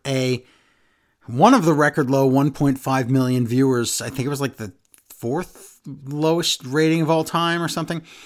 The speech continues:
Something like that. I can't remember the exact number, but the, all I know is that third hour that we were, like, miserable about,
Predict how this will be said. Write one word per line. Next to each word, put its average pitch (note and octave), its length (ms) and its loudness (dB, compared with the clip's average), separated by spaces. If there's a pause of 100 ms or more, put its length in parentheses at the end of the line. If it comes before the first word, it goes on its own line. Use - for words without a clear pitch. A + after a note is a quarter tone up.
(280)
Something F3+ 380 2
like B2 160 0
that. G#2+ 180 -4
I A2+ 60 -4
can't C#3 180 -4
remember B2+ 220 -2
the A#2+ 100 -2
exact A2 320 -4
number, A#2 220 -4
but A2+ 200 -4 (840)
the, B2 200 -8
all C3 220 -2
I D3+ 120 2
know C#3+ 360 0
is C3 160 -8
that A#2+ 220 -6
third C#3+ 420 0
hour C#3+ 380 2
that C3+ 120 -2
we C3 140 0
were, B2 140 0
like, A2 200 -6
miserable C3+ 680 -2
about, E3 440 0